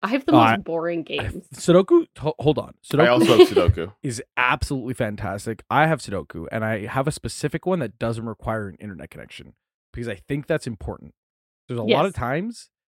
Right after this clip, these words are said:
Speaker 2: when, like, I don't have a connection or, like, th-, I
Speaker 1: Yeah.
Speaker 2: don't know, or just, like, I'm in, like, somewhere and it's like, "What can I do right now?" Fucking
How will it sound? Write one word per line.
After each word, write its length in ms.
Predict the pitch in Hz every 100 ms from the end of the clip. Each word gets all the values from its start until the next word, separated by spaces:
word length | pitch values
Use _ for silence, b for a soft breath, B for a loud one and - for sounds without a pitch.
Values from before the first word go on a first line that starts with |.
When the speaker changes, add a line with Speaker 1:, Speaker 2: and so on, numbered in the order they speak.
| _
Speaker 2:
when, 300 | - 120 113 - 123
like, 240 | 117 107
I 120 | 117
don't 220 | 113 123 120
have 120 | 123
a 60 |
connection 420 | - 104 101 - 123
or, 140 | 104
like, 360 | 101 95 90 _ _ _ _ _ 120
th-, 100 | 196
I 100 | 127
Speaker 1:
Yeah. 40 | 127
Speaker 2:
don't 120 | 127
know, 100 | 117
or 80 | 117
just, 180 | 113
like, 120 | 120 107
I'm 240 | 113 113
in, 180 | 113 110
like, 140 | 101 -
somewhere 360 | - 104 120 143
and 100 | 113
it's 140 | 101 107
like, 300 | 98 92 _ _ _ _ -
"What 140 | -
can 100 | 170
I 60 | 151
do 100 | 123
right 140 | 117
now?" 220 | 98 110 - _
Fucking 340 | 139 - 196